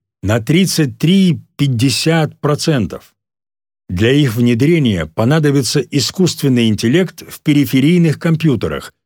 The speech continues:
чтобы в режиме реального времени прогнозировать или делать выводы, спрос на энергию и удовлетворять его при помощи самых экономичных источников –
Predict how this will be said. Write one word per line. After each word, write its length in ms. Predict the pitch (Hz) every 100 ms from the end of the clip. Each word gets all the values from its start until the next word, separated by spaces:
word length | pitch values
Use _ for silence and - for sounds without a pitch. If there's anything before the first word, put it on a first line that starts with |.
| _
чтобы 380 | - 160 139 127
в 60 |
режиме 500 | 143 151 180 143 110
реального 560 | 123 139 113 98 90 92
времени 540 | 180 202 135 95 78 _ _ -
прогнозировать 960 | 127 117 117 107 110 214 143 95 82
или 380 | - 202 160 117
делать 440 | 101 127 107 92 90
выводы, 600 | 139 202 160 127 113 - _ _ _
спрос 680 | - - 143 170 190 - -
на 140 | 135 139
энергию 840 | 120 117 151 202 143 120 98 85 -
и 80 |
удовлетворять 960 | 190 165 180 180 180 151 180 175 123 87
его 340 | 101 104 190 190
при 200 | 127 127
помощи 460 | 160 170 151 -
самых 600 | 113 - 151 185 202 175 -
экономичных 760 | 135 131 120 127 127 160 117
источников – 760 | 131 - 120 - 87 73 -